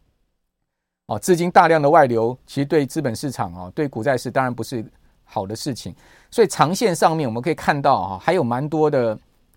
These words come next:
这个利空变数的哈。那这也就为什么支持我认为说，呃，它只是喘息行情，哦，喘完息之后呢，可能再潜水。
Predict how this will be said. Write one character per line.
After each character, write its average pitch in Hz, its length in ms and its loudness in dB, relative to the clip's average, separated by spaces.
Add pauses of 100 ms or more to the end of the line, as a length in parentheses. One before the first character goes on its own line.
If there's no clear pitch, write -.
这 - 80 -12
个 123 80 -6
利 156 160 -4
空 139 180 -4
变 131 220 -4
数 113 240 -8
的 71 100 -14
哈。 - 160 -16 (360)
那 160 120 -4
这 226 140 -2
也 123 180 2
就 180 180 0
为 185 140 0
什 123 160 -6
么 113 80 -6
支 160 200 -6
持 143 120 -6
我 113 160 -4
认 135 160 -4
为 113 140 -4
说， 135 260 -4 (440)
呃， 95 180 -14
它 165 220 0 (100)
只 - 160 -12
是 117 880 -4
喘 110 240 -2
息 127 180 -6
行 123 220 -4
情， 104 340 -8 (180)
哦， 76 220 -10 (160)
喘 120 220 0
完 143 180 -2
息 131 180 -6
之 147 140 -2
后 147 160 0
呢， 120 140 -6
可 120 140 -8
能 110 200 -6
再 135 160 -2
潜 104 240 -6
水。 - 180 -8